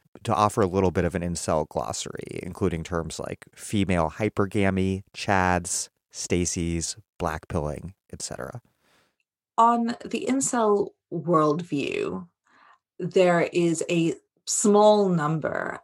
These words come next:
Speaker 2: of, uh, men who sit on the top of a sexual hierarchy, hierarchy of male desirability, sometimes called chads, and they hoard all of the desirable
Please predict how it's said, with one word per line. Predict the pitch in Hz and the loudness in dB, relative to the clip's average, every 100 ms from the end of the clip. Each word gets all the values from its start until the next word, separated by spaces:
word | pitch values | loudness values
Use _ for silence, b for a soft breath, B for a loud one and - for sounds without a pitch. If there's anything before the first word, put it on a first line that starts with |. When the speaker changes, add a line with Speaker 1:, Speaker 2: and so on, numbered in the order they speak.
| - | -2
Speaker 2:
of, | - 82 - - _ _ _ _ - | 0 -2 -4 -18 _ _ _ _ -6
uh, | 151 - 170 - | -4 -2 -4 -2
men | 170 165 104 180 | 2 4 2 0
who | 175 170 147 147 | 0 0 0 -2
sit | - - 165 - _ _ _ - | -4 -2 -2 -2 _ _ _ -10
on | 165 | -8
the | 147 | -8
top | - - - - - _ | -8 -6 -6 -8 -14 _
of | 160 151 - | -8 -8 -8
a | 160 165 - - _ | -8 -6 -6 -10 _
sexual | - - - - 78 67 58 - | -8 -8 -8 -8 -6 -6 -8 -8
hierarchy, | - 87 - - - 202 220 - _ B B | -6 -4 -4 -6 -6 -6 -8 -12 _ B B
hierarchy | - 135 120 - - 147 - - | -6 0 0 -2 -8 -10 -10 -4
of | 147 135 - | -2 -2 -4
male | 165 143 135 - | -6 -4 -4 -6
desirability, | - 143 - 143 170 233 226 - 214 202 196 B B - | -6 -6 -4 -2 2 4 4 4 2 2 -2 B B -14
sometimes | - 147 - - | -10 -6 -6 -8
called | - 127 131 135 - - | -4 -2 -2 -4 -8 -10
chads, | - 214 202 196 175 - B B - | 4 6 6 4 2 -4 B B -2
and | 180 185 175 | 2 4 6
they | 196 190 180 180 175 b b b - | 6 8 8 6 2 b b b -16
hoard | - 208 202 165 147 - - _ _ _ - | 4 8 10 8 4 0 -8 _ _ _ 6
all | 180 175 | 8 10
of | 165 156 | 8 4
the | 151 143 139 - | 2 2 0 -2
desirable | 151 165 131 127 131 - - - - 165 | -4 0 4 4 0 -4 -4 -4 -4 -6